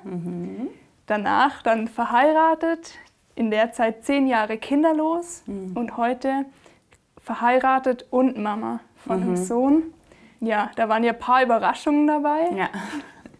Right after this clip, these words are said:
Speaker 2: Du bist jetzt quasi Profi für die verschiedenen Phasen im Leben. Erzähl mal, was ist denn so die coolste Phase?
Speaker 1: Also Larissa, natürlich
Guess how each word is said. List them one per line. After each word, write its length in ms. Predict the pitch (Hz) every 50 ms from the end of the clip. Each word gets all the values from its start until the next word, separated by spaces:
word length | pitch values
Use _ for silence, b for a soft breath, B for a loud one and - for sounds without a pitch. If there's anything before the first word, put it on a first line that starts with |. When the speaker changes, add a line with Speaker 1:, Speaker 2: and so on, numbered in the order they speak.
| _ _ - - - B B B B B 427 370 330 302 B -
Speaker 2:
Du 140 | 262 247
bist 140 | 220 226 -
jetzt 200 | 247 226 - -
quasi 320 | - - 226 220 214 214 214
Profi 600 | - - - - 233 262 285 - 349 320 330 339
für 160 | 339 - 220
die 180 | 247 269 254
verschiedenen 640 | 240 - - 233 - - 262 240 226 233 220 202 220
Phasen 500 | 226 - - 220 214 226 277 285 277 277
im 200 | 254 220 214 214
Leben. 480 | 214 247 277 294 285 285 302 302 311 311 - - _ _ _ - - _ _
Erzähl 420 | - 226 233 - - 233 226 226
mal, 260 | 214 208 208 208 214 202
was 200 | 214 226 - -
ist 160 | 233 - -
denn 100 | 226 208
so 120 | 220 214
die 100 | 202 220 -
coolste 380 | - - 254 240 240 - 247
Phase? 500 | 240 - 233 208 208 208 214 202 202 226 214 B B 247 247 B B B _ _ _ _ _ _ _ _ _
Speaker 1:
Also 380 | - 208 202 202 208 185 202 202
Larissa, 420 | 202 196 190 202 208 208 - 196
natürlich 1000 | 190 190 185 185 - - - 214 208 202 196 180 170 160 160 - - - - -